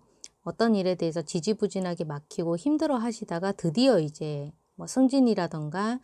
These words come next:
좀 환경적으로 이동수가 들어올 수가 있어요. 그것이 양력으로 유월 달인데 이직이라던가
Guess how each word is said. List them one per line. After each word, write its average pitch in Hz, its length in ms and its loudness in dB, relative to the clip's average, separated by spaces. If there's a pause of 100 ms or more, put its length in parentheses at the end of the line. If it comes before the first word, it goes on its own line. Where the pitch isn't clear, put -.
(260)
좀 175 100 -12
환경적으로 302 720 2
이동수가 190 640 0
들어올 165 260 -2
수가 156 220 -8
있어요. 147 240 -10
그것이 185 500 -2
양력으로 190 440 0
유월 165 280 0
달인데 160 600 0 (580)
이직이라던가 160 1160 -2